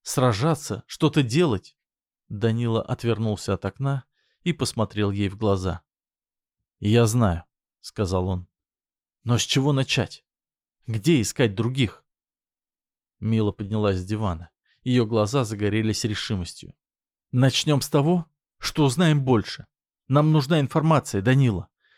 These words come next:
Нужно знать, есть ли ещё кто-то, кто борется, кто выживает». Данила достал смартфон и начал листать новостные ленты. Сигнал был слабым,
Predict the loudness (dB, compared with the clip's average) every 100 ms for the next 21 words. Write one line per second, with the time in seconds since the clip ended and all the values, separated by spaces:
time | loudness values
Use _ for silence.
0 | _ 2 4 4 2 2 0 0 -2 0
1 | 0 0 0 0 2 0 -2 -4 -2 -2
2 | -4 _ _ 0 0 2 2 2 0 -8
3 | -6 0 2 4 2 4 2 0 -6 _
4 | _ _ -8 0 2 2 2 2 0 0
5 | -2 0 -2 -2 -4 -4 -4 -6 _ _
6 | _ _ -4 0 2 0 0 0 0 0
7 | -2 0 0 0 0 0 2 2 -2 -6
8 | -20 _ _ _ _ _ _ _ -2 0
9 | 2 0 0 0 -4 -2 -2 0 0 -4